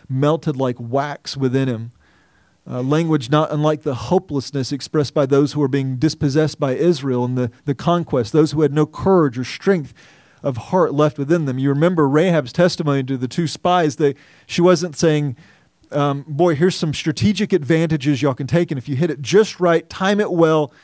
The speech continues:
this will give you an upper hand, and get me to the general, I can help out." No, she says, "Our hearts had melted like wax." They were undone. They were,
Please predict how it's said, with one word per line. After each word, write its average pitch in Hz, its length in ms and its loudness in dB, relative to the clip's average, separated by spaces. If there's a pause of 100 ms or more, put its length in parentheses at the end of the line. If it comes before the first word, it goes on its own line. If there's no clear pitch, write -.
(400)
this 151 200 -2
will 170 80 -4
give 170 120 0
you 160 60 0
an 156 60 -4
upper 190 300 4
hand, 160 300 0 (280)
and 143 520 0 (560)
get 190 120 -2
me 220 120 2
to 208 100 2
the 190 100 4
general, 180 380 2
I 156 100 0
can 143 140 -6
help 131 260 -2
out." 135 140 -2
No, 147 120 0
she - 180 -6
says, 160 300 0 (680)
"Our 156 160 2
hearts 202 500 0
had 156 120 -4
melted 170 460 0
like 143 160 -4
wax." 135 760 -4 (280)
They 175 80 0
were 170 220 4
undone. 196 320 2
They 202 100 0
were, 165 340 -4